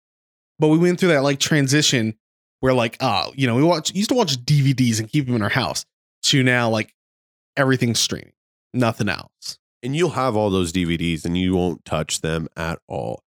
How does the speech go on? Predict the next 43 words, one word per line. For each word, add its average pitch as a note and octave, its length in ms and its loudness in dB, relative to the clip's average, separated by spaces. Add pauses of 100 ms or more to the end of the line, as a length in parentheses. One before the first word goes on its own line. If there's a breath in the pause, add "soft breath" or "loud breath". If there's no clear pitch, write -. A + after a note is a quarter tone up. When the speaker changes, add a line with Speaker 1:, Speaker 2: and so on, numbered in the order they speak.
(120)
Speaker 2:
They'll G#2+ 80 -2
be D#3+ 100 0
worth F3 220 2
a - 20 2
lot C#3+ 140 2
of C#3 40 0
money D3 160 2
one G2+ 140 2
day, E2+ 140 -2
though. D#2 420 -4
Speaker 1:
<laughs> - 560 -20
Oh, B2+ 140 4
yeah. A#2 320 2
It'll D3 140 4
become, E3+ 360 2
like, A#2 140 2
vintage, A2+ 680 0
like, G#2+ 260 -2
Speaker 2:
Yes. F#2+ 220 0
Speaker 1:
tier. G#2 240 0 (1160)
Speaker 2:
Our A2+ 140 0
kids A#2+ 320 0
will G2+ 160 2
love, F#2+ 360 0
like, F2 280 -2 (220)
collecting. F2 580 -2
Like, G#2 220 -2
you A#2+ 120 2
know, A#2 220 4
people G2+ 300 0
love G2 220 0
collecting F2+ 320 -2
records F2 420 -2
now. F#2 180 0
Kids - 300 -6
will E2 120 -4
love E2 260 -4
collecting E2+ 280 0
Speaker 1:
Yeah, G#2+ 260 4
Speaker 2:
them. - 140 -4
Speaker 1:
I C3 140 2
do C3+ 260 4
it. F#2+ 160 0